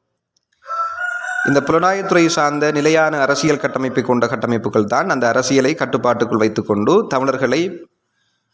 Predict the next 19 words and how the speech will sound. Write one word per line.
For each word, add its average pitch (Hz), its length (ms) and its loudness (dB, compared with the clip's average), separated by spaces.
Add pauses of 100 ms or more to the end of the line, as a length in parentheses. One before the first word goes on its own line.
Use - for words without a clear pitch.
(100)
தங்களுக்குள் 196 920 0 (340)
பிளவுகளை 160 340 2
ஏற்படுத்தி, 139 680 0
தமிழர்கள் 139 580 0
ஒரு 127 180 2
அரசியல் 135 380 2
ரீதியாகவோ 123 680 2
அல்லது 127 240 2
ஒரு, 117 480 0 (600)
அஹ், - 120 0
ஆட்சி 127 340 2
அதிகாரம் 117 460 0
ரீதியாகவோ 110 640 2
பலமான 120 420 0
சக்தியாக 113 800 2
உருவெடுக்க 131 520 2
விடாமல் 131 460 0
பார்த்து 127 280 0
கொண்டிருப்பது 110 720 0